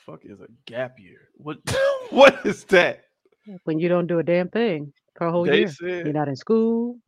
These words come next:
Speaker 1: they said they spent a year mentally preparing themselves to go to college. Now, if you tell me, can't nothing prepare you for boot camp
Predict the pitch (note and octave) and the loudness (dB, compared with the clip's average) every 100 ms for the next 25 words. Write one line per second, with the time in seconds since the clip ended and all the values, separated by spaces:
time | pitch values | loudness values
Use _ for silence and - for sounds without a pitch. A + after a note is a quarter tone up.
0 | _ _ _ _ _ _ _ _ _ - | _ _ _ _ _ _ _ _ _ -4
1 | C#3+ E3 E3 D3 D#3+ - E3 C#3+ B2 A#2+ | -2 0 0 0 -2 -4 -4 -4 -4 -4
2 | D#3+ D3+ C3+ B2+ B2 _ _ _ - A2 | -4 -2 -4 -6 -14 _ _ _ -16 -10
3 | A2+ B2+ E3+ F3 F#3 F3 F3 E3 D3 A2+ | -4 -2 -4 -4 -6 -4 -6 -8 -12 -10
4 | - C#3 C#3+ C3+ A#2+ A#2 A2+ A#2 G#2+ A2 | -6 -4 -4 -6 -8 -10 -10 -8 -8 -10
5 | G#2 G#2 G#2 G#2 G2+ G2+ F#2 - - _ | -14 -14 -10 -10 -12 -12 -12 -14 -20 _
6 | _ _ _ _ _ _ _ _ _ _ | _ _ _ _ _ _ _ _ _ _
7 | - D3+ D3 C#3+ C3+ A#3+ G#4+ G#4+ F3+ D3+ | -4 2 4 2 0 -2 0 0 0 0
8 | D#3 F#3 G#2 B2 C#3+ _ _ - G3 E3 | -4 -6 -8 -14 -20 _ _ -8 -8 -6
9 | G3 F#3+ C#3+ C3 F3+ F3 D3 C#3+ D#3+ C#3+ | -6 -8 -12 -10 -6 -4 -6 -10 -14 -12
10 | A2+ A2+ _ _ _ _ - D#3 C#3 B2+ | -14 -18 _ _ _ _ -10 -4 0 0
11 | B2 A#2+ A2+ _ _ _ _ _ _ A#2 | 0 -4 -10 _ _ _ _ _ _ -6
12 | F3+ D3+ C#3+ F2 | -4 -2 -2 -2